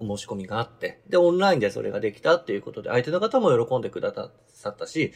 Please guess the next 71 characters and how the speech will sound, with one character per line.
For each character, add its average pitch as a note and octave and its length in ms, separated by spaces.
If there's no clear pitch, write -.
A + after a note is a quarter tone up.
え G#2 140
ー、 G#2 40
そ D3+ 100
の D3 100
方 D3+ 200
自 F3+ 200
身 C3+ 120
も F2+ 80
で - 100
す - 100
ね、 A#2 380
あ、 A2 100
こ C#3 140
う - 40
い - 20
う - 20
の A#2+ 80
で F#2 160
す - 100
ご C3 120
く F2 340
い B2+ 100
け F3 100
る G3+ 80
ん E3 40
だ G#2 80
な F#2+ 100
っ - 60
て - 80
分 - 100
か C#3 100
っ C#3+ 80
た F#2+ 100
ん F2+ 40
で、 F#2 60
ち C3+ 100
ょ - 20
っ - 20
と A#2 80
こ A2+ 120
れ A#2+ 100
か B2+ 120
ら A#2+ 140
こ B2+ 80
れ A#2+ 80
強 F3+ 160
化 B2 80
し - 80
て G#2+ 60
い - 40
き G2 80
ま F#2+ 140
す - 80
っ - 40
て - 120
い E2+ 40
う - 40
よ F2 60
う - 40
な G2 40
お - 40
話 G#2 220
と - 80
か - 80
さ - 140
れ G2 60
て G2 140
て - 80
で - 120
す - 120
ね、 F#2+ 180